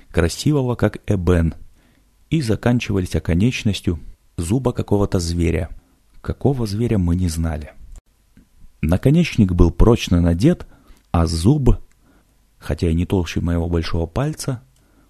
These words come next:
был так крепок и так заострен, что я ничего подобного нигде во всем свете не видел.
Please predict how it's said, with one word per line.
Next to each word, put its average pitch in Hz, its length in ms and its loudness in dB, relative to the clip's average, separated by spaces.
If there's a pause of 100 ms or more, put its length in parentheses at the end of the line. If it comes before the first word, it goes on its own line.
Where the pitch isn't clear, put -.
был 110 420 4
так - 520 -2
крепок 101 580 0 (340)
и - 80 -4
так 110 320 -2
заострен, 131 680 0 (640)
что - 240 -2
я 147 120 4
ничего 139 340 0
подобного 117 480 4
нигде 87 420 4
во 113 120 2
всем 85 260 0
свете 113 460 -2
не 101 180 2
видел. 80 380 0